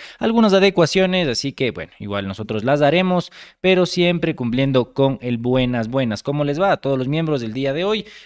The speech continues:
Aquí está José Tinajero, está Guido Duque, Alex Dayo, Jorge Ortega, también estaba Gianni Guzmán por ahí,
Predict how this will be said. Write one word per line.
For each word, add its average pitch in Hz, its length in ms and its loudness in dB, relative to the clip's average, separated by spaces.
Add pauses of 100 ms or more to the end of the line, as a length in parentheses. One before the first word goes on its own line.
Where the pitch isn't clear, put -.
Aquí 123 160 -12
está 131 120 -10
José 123 260 -12
Tinajero, 135 500 -8
está 127 160 -8
Guido 120 320 -8
Duque, 151 400 -6
Alex 127 260 -8
Dayo, 151 340 -4
Jorge 135 320 -10
Ortega, 143 460 -4
también 120 280 -6
estaba 120 260 -6
Gianni 123 320 -8
Guzmán 110 480 -6
por 104 180 -8
ahí, 175 480 -8